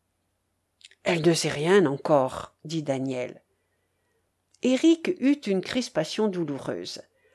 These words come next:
Et je ne sais pas ce qui arrivera, » continua Daniel, « quand elle apprendra. » « Elle en mourra, »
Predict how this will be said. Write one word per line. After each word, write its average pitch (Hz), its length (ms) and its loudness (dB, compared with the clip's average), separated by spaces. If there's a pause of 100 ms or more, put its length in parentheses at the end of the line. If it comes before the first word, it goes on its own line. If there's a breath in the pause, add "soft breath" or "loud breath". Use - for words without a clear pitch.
(760)
Et 226 180 4
je 226 120 2
ne 233 80 6
sais 240 160 2
pas 247 220 2
ce - 80 -8
qui - 140 0
arrivera, » 190 580 2 (420)
continua 160 560 0
Daniel, « 139 560 -2 (600)
quand 170 260 2
elle 165 120 2
apprendra. » « 151 720 0 (1300)
Elle 233 300 6
en 226 80 10
mourra, » 220 640 2